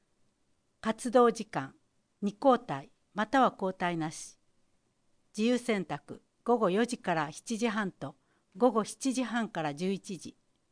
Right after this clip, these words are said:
活動場所、泉佐野まちどころおよび関係施設で。内容、あなたの個性を生かした特技で外国人をおもてなしします。対象、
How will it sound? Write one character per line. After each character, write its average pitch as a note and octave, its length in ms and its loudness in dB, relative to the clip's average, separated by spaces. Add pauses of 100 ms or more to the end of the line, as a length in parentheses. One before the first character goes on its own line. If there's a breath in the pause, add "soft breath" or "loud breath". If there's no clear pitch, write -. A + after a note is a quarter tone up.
(640)
活 - 280 -8
動 C4 200 6
場 A3 100 0
所、 - 300 -8 (340)
泉 B3+ 340 2
佐 B3+ 180 0
野 F3+ 200 -2
ま G#3+ 160 -4
ち A#3 140 -4
ど A#3 100 2
こ G3 140 0
ろ D3 260 -8
お A#3+ 140 2
よ A#3+ 120 4
び E3+ 300 -6
関 A3+ 240 -2
係 A#3 220 0
施 - 100 -6
設 A3 320 -4
で。 C3+ 180 -14 (960)
内 A3 300 0
容、 G3 320 2 (440)
あ A3+ 100 -2
な C4 120 4
た B3+ 140 2
の G3+ 120 0
個 - 120 -2
性 A3+ 260 2
を F3+ 60 2
生 E3+ 100 -4
か G#3+ 120 -2
し - 80 -12
た F#3 120 -2
特 G3 280 -4
技 F3 120 -4
で C#3+ 220 -8 (280)
外 A3+ 200 2
国 A#3 260 -6
人 F#3 220 -2
を D#3 80 0
お D#3+ 40 0
も A3 120 -4
て A#3 100 -6
な G#3+ 140 -4
し - 140 -10
し - 160 -8
ま E3 120 -4
す。 - 240 -16 (1900)
対 A#3+ 200 4
象、 G3+ 440 0